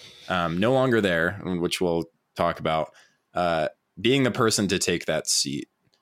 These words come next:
Uh, he's incredibly popular in Utah, s-, probably still, I think. Um, this week is,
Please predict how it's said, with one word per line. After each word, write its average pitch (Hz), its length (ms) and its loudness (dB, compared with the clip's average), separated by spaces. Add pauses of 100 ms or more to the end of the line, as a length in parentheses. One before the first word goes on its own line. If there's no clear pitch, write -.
(280)
Uh, 80 280 0
he's 92 300 2
incredibly 127 500 2
popular 95 500 2
in 82 60 -2
Utah, 85 420 0
s-, 90 100 -4
probably 85 460 0
still, 82 480 -2
I 85 80 -2
think. 87 560 -4
Um, 78 540 -4 (720)
this 104 200 2
week 104 220 2
is, - 300 0